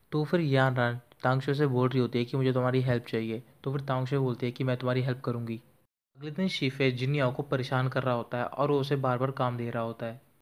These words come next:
गु चेन्यू यानन से बात कर रहा होता है और उसे बता रहा होता है कि मैं कुछ दिनों के लिए बाहर जा रहा हूँ, तो मैं इस कंपनी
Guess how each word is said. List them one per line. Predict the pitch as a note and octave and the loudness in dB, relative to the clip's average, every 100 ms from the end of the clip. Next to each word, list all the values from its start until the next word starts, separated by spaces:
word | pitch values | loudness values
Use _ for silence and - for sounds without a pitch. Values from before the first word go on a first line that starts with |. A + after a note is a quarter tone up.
| _ _ _ C#3+ | _ _ _ -14
गु | D#3 | -8
चेन्यू | D3 D3+ C#3 D#3 | -2 0 2 4
यानन | C#3 B2+ | 4 4
से | C#3 C#3+ | 0 2
बात | B2 B2 | 2 2
कर | C3 | 0
रहा | B2 | 2
होता | A#2 | 0
है | C3 | 0
और | |
उसे | C3 C#3+ | -2 -2
बता | B2+ A#2 | 0 2
रहा | A#2+ | 2
होता | A#2 A2+ A2+ | 2 0 -4
है | |
कि | A#2 C#3+ | -2 -2
मैं | C#3+ | -2
कुछ | D3 | -2
दिनों | C3 C3 | 0 0
के | B2+ | 2
लिए | C#3+ | 0
बाहर | C3 B2 A#2 | 2 0 0
जा | A2+ | -2
रहा | A2+ | -4
हूँ, | A#2+ - - | -8 -14 -14
तो | C#3+ | -6
मैं | C#3+ | -4
इस | D3 | -4
कंपनी | - B2+ C3 B2 A#2+ | -2 -2 -2 -2 -4